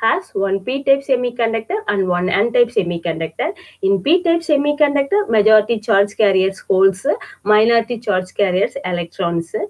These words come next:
In N-type semiconductor, majority charge carriers electrons, minority charge carrier holes. The P-type and N-type semiconductor is suitably joined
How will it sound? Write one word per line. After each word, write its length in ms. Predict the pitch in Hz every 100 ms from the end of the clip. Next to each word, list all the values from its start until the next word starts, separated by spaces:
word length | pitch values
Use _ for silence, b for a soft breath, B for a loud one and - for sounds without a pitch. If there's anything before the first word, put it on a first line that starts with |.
| b b b b b
In 180 | 196 202
N-type 480 | 180 233 294 381 381
semiconductor, 840 | - 277 285 285 269 262 254 370 427
majority 540 | 226 196 214 214 233
charge 360 | 226 208 208 -
carriers 360 | 208 196 190 -
electrons, 760 | 175 196 190 - 277 403 - - _ _ _ -
minority 520 | 190 202 220 214 220
charge 360 | - 185 180
carrier 400 | - 175 175 294 339
holes. 400 | 175 160 151 - - _ _ _ _ _ _ _ _ _ _ _ _ _ _ -
The 140 | 269 269
P-type 500 | 339 359 370 466 -
and 120 | 220 214
N-type 420 | 208 240 285 302
semiconductor 760 | - 240 254 240 233 233 381 -
is 240 | 233 240
suitably 480 | - 269 269 269 294
joined 460 | 214 226 220 254